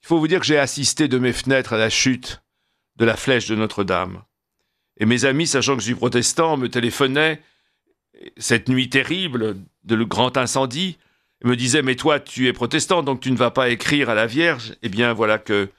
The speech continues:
je vous lis ce poème qui s'intitule « Commence le poème par Madame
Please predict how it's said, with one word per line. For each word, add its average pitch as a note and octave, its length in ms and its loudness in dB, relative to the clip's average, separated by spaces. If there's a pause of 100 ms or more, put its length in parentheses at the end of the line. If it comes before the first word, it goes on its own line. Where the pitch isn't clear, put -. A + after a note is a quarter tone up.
(440)
je A2 140 0
vous G#2+ 160 0
lis B2 140 2
ce A2+ 120 2
poème G#2+ 460 2
qui A2 240 -8
s'intitule « A2 840 -2 (720)
Commence A#2 500 0
le G#2 120 0
poème A2 520 2
par G2+ 300 -2
Madame G#2 840 -2